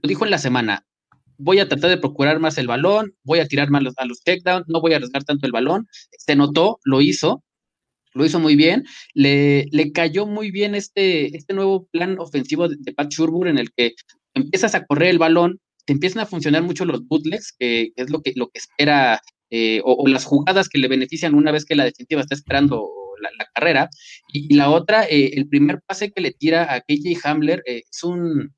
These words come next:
es una jugada que él cambia en la línea, le marca la trayectoria, él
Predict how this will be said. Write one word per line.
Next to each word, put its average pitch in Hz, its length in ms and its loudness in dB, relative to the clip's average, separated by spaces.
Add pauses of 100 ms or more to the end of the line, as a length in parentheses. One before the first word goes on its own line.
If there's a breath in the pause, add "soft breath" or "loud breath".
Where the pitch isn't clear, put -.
(140)
es 143 140 -8
una 190 100 -2
jugada 147 420 0
que 131 160 2
él 151 140 0
cambia 156 280 2
en 151 60 4
la 117 80 0
línea, 147 400 4 (380 soft breath)
le 151 160 2
marca 147 340 0
la 147 140 -2
trayectoria, 143 720 -2 (100)
él 170 220 -6